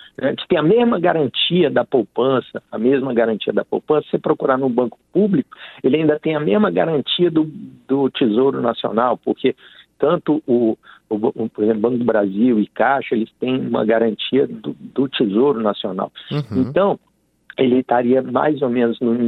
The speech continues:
Speaker 1: mesmo nível do, de um título público. E aí, você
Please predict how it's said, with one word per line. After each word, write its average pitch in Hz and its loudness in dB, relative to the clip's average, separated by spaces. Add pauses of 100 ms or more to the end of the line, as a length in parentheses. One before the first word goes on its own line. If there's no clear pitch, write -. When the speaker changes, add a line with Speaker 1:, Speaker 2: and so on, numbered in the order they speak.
(100)
Speaker 1:
mesmo 147 0
nível 139 0
do, 117 -4
de 110 -2
um 123 0
título 123 0
público. 113 -4 (540)
E 165 -2
aí, 180 2 (180)
você 170 -2